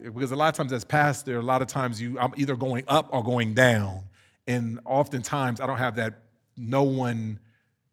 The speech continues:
to the left or the right. Now, they won't let me remain a heretic, but I don't need that. Their goal is not to fix me. And I think we all need to have Barnabases. And if you just look at the Barnabases in the Bible, Barnabas in the Bible was the person was just like, "Hey,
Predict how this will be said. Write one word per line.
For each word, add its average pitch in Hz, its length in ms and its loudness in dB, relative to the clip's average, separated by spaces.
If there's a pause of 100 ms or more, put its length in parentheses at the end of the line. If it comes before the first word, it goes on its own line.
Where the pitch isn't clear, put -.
(160)
to - 140 -6
the 127 80 -2
left 123 240 -2
or 123 40 -2
the 113 80 -6
right. 113 240 -2
Now, 127 400 2
they 160 120 2
won't 160 260 0
let 180 220 6
me 139 320 -2
remain 147 320 2
a 151 60 2
heretic, 135 360 0
but 127 100 0
I 135 100 6
don't 139 200 0
need 135 320 -6
that. 143 340 0
Their 143 140 -2 (300)
goal 147 260 2
is 120 80 -4
not 123 180 -4
to 120 60 -10
fix - 380 -10
me. 147 180 -18 (1040)
And 123 100 -2
I 139 60 2
think 156 160 -4
we 139 120 -6
all 147 300 2
need 135 680 0
to 127 80 -4
have 123 140 2
Barnabases. 120 680 -2
And 123 120 -4
if 123 80 -10
you 185 80 -10
just 170 160 -4
look 170 120 -2
at 151 140 2
the 127 80 0
Barnabases 139 580 -2
in 131 120 -2
the 123 80 -2
Bible, 135 360 6
Barnabas 160 540 2
in 147 60 -4
the 131 80 0
Bible 135 520 4 (300)
was 139 240 6
the 131 140 0
person 147 440 2
was 120 180 -4
just 127 200 -2
like, 120 380 2 (200)
"Hey, 180 440 8